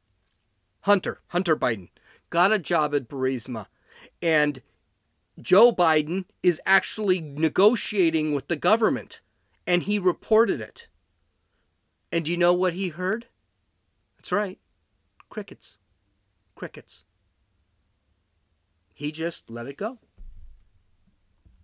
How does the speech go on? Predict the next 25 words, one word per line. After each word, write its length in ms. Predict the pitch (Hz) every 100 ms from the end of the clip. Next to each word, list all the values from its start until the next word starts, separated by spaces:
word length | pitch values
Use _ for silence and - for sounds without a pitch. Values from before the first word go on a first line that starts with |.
| _ _ _ _ _ - - - - _ _ _ _ _ _ _ _ _ _ _ -
They 300 | 147 170 190
were 260 | 170 165
a 40 | 147
mess. 580 | 127 117 - - - - _ _ _ _ -
These 260 | 165 165 -
two 220 | - 170
were 180 | 156 127
an 100 | - -
absolute 480 | 143 120 - 117 -
mess. 400 | 107 - - - _ _ _ _ - -
And 140 | 156
these 220 | 160 196
two 180 | - 208
were 100 | 165
supposed 440 | 135 - 151 143 -
to 40 |
be 360 | 127 135 131 120 120
the 160 | 147 131
Democrat 560 | 139 135 135 - 117
star 300 | - - 117
witness. 540 | 110 117 110 104 - - _ _ _ _ _ _ _ _ _ _ _ _ _ - - -
And 160 | 165
do 80 | 139
you 100 | 156
know 640 | 151 143 143 151 165 180